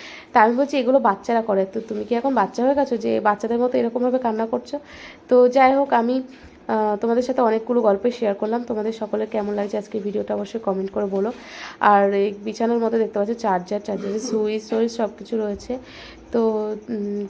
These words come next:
যাই হোক, আমি তোমার দাদাকে বলছি, "এবার থেকে তোমাকে নিচে বিছানা করে দেবো, তুমি নিচে গিয়ে ঘুমাবে, তুমি আর ওপরে আসবে না, কারণ হচ্ছে আমাদের ঘুম হয় না তোমার জন্য, তোমাকে নিচে ঘুমানো দিয়ে তোমাকে, তোমার হচ্ছে এটাই শাস্তি,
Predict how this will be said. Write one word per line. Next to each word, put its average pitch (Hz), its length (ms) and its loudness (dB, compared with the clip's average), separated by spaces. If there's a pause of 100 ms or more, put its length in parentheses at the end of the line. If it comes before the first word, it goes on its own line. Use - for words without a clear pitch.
যাই 208 240 2
হোক, 262 160 0
আমি 208 200 0
তোমার 214 240 -4
দাদাকে 202 340 0
বলছি, 208 380 -4 (340)
"এবার 214 220 4
থেকে 247 140 2
তোমাকে 233 340 -2
নিচে 226 220 0
বিছানা 220 320 -2
করে 226 160 0
দেবো, 233 160 0
তুমি 233 220 -2
নিচে 214 280 -2
গিয়ে 226 160 0
ঘুমাবে, 208 420 -2 (380)
তুমি 233 220 4
আর 220 80 4
ওপরে 214 260 2
আসবে 202 320 0
না, 233 100 0
কারণ 214 260 0
হচ্ছে 220 360 -2 (260)
আমাদের 226 280 4
ঘুম 220 280 -2
হয় 196 140 0
না 196 100 -2
তোমার 202 260 -4 (100)
জন্য, 190 180 -4 (500)
তোমাকে 220 260 0
নিচে 214 240 0
ঘুমানো 220 320 2
দিয়ে 247 180 0
তোমাকে, 226 420 -2
তোমার 220 220 2
হচ্ছে 240 240 0
এটাই 214 180 0
শাস্তি, 202 400 -4